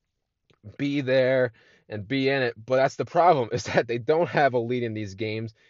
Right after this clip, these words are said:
and you need someone like Jalen Hurts, who actually had, ended up having thirty more passing yards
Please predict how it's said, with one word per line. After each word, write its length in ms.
and 160
you 80
need 480
someone 440
like 420
Jalen 340
Hurts, 360
who 200
actually 420
had, 440
ended 200
up 100
having 300
thirty 300
more 360
passing 560
yards 540